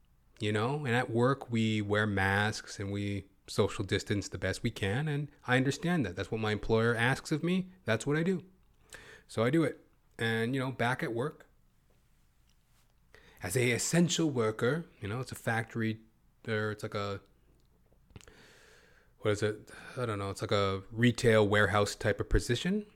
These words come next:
Very grateful for it. It's an essential job, and, you know, people are getting back to work anyway. And, um, what it is, is it's an opportunity for me to serve my employer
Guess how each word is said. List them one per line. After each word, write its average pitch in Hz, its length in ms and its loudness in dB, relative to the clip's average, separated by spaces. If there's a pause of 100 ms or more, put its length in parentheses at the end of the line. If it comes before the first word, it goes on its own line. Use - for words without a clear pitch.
(240)
Very 101 220 4
grateful 98 420 -2
for 143 400 4
it. 233 200 0 (640)
It's - 140 -10
an - 20 0
essential 110 500 0
job, 113 480 0
and, 123 320 -2
you 143 60 -2
know, 135 120 -2
people 127 260 0
are 117 40 2
getting 113 180 0
back 113 200 2
to - 80 -4
work 113 240 0
anyway. 110 480 -2 (500)
And, 127 420 0
um, 131 520 -2 (1600)
what 139 200 8
it 143 140 6
is, 185 320 10
is 123 180 4
it's 123 140 2
an 131 80 -2
opportunity 135 680 4
for 120 180 0
me 120 260 4
to 110 500 2
serve 123 460 0
my 113 180 2
employer 135 680 4